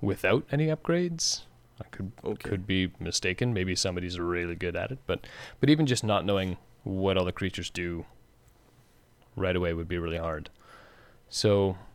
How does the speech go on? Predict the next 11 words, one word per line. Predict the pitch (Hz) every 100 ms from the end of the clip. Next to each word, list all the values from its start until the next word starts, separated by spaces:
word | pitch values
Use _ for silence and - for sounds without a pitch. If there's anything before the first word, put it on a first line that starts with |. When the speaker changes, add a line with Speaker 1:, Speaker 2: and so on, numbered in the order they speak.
| - _ - 139
Speaker 1:
every | 139
time | 139 123
you | 104
die | 101 101
and | 98 92
you |
use | 90 92 98
that | 98 92 87
gold | 92 90 87
to | - 90 87 - - - _ _ _ _ _ _ -
upgrade, | 95 - 98 87